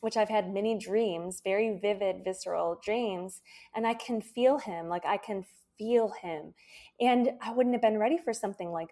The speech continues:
that. I wasn't loving myself e-, enough for that. I had to build my business. And so I know it's frustrating to hear this, because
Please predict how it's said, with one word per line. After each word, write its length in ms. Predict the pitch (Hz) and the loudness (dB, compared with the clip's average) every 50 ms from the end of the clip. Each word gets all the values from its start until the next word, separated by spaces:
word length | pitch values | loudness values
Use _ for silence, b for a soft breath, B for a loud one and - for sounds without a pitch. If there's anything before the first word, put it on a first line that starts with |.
| _ | _
that. 220 | 170 165 165 170 170 | -4 -4 -2 -2 -2
I 40 | |
wasn't 240 | 175 208 240 247 240 | 0 0 0 0 4
loving 260 | 233 240 254 311 302 | 4 4 4 4 4
myself 300 | 247 214 202 - 190 185 - - | 2 0 2 0 0 0 -2 -8
e-, 60 | - 117 - _ _ _ _ - _ _ _ _ _ - | -16 -16 -16 _ _ _ _ -20 _ _ _ _ _ -4
enough 320 | 214 208 202 196 185 185 | -2 -2 -2 -2 -4 -2
for 100 | - 190 | -4 0
that. 220 | 185 185 180 175 185 | 2 4 4 4 4
I 20 | |
had 140 | 202 240 247 | 4 2 0
to 80 | 254 240 | 0 0
build 220 | - 226 226 226 220 | 2 0 0 0 0
my 140 | 240 233 233 | -2 -2 0
business. 560 | 226 240 254 247 - 214 175 180 180 - - B B B B B B B B - | 0 0 0 0 -2 -4 -4 -4 -6 -10 -14 B B B B B B B B 0
And 160 | 233 240 233 | 0 0 2
so 360 | 240 262 240 233 226 226 - - | 6 6 8 8 8 6 4 2
I 120 | 220 226 | 0 0
know 200 | 226 220 220 220 | 2 4 4 4
it's 140 | 226 220 - | 4 2 2
frustrating 480 | - 233 226 220 - 240 214 214 214 202 | 4 4 4 4 2 0 0 0 0 -2
to 60 | 190 | -2
hear 200 | 185 196 185 202 | 0 0 0 2
this, 280 | 220 247 269 277 - - | 2 2 0 0 -4 -8
because 380 | - - - 196 196 185 - | -8 -2 0 0 -2 -2 -4